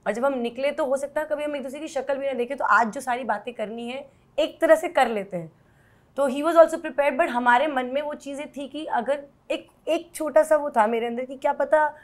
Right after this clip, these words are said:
you know, I believe in गुरुजी, I have, मत-, I follow गुरुजी। तो कहीं ना कहीं मैंने उनसे बात की थी कि क्या पता ये कुछ अला-, मतलब चीज़ें अलाइन हो रही हैं, फिर से हम वापस आ रहे हैं, क्योंकि हम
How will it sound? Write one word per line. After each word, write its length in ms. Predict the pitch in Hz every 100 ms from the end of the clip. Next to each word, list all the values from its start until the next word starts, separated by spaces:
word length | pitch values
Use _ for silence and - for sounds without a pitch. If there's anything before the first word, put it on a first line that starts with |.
| - _ -
you 120 | 262
know, 120 | 294 247
I 100 | 254
believe 360 | 254 262 269
in 60 | 269
गुरुजी, 360 | 226 220 196
I 180 | 208 196
have, 280 | 202 214 202
मत-, 220 | 196 202
I 140 | 190 208
follow 360 | 220 220 240
गुरुजी। 320 | 208 196 185
तो 140 | 247 285
कहीं 180 | 285 277
ना 60 |
कहीं 100 | 294
मैंने 160 | 294 294
उनसे 180 | 302 302
बात 300 | 240 247 254
की 100 | 269
थी 120 | 262
कि 200 | 262 302 - _ _ _
क्या 160 | 339 349
पता 240 | 339 339
ये 160 | 330 330
कुछ 180 | 330
अला-, 360 | - 226 226 -
मतलब 280 | 208 254 247
चीज़ें 260 | 233 233 262
अलाइन 280 | 247 240 254
हो 100 | 254
रही 120 | 262
हैं, 80 | 254
फिर 160 | 254
से 180 | 220 262
हम 120 | 240
वापस 300 | 233 214 240
आ 80 | 240
रहे 100 | 233
हैं, 120 | 240
क्योंकि 220 | 233 254 - _ _ _ _ _ -
हम 160 | 226 151